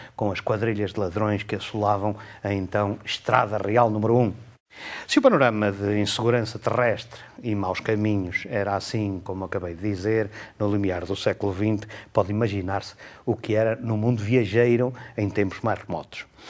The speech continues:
Pode dizer-se que, apesar de todos os perigos, e não eram poucos,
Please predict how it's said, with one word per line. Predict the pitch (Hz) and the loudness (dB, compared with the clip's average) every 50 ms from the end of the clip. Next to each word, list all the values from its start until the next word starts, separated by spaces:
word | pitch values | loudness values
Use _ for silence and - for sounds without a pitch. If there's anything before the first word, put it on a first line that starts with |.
| - - _ _ | -18 -18 _ _
Pode | - 139 98 87 | 2 2 2 2
dizer-se | - 113 101 104 127 127 127 - - | -2 -4 0 2 2 2 0 -2 -10
que, | _ - - 101 92 | _ -8 -6 -6 -4
apesar | 95 90 - 104 120 113 107 | -6 -6 -2 0 2 2 0
de | - | -2
todos | - - 151 139 107 95 | 0 2 2 2 2 0
os | 90 - | -6 -8
perigos, | - - 120 127 127 120 120 123 120 - - - - | -4 0 2 2 2 2 0 -4 -6 -8 -10 -10 -8
e | 110 92 | -8 -6
não | 85 85 | -6 -2
eram | 87 95 107 107 | -2 0 0 2
poucos, | 107 139 139 139 139 - - | 6 6 6 6 6 2 -6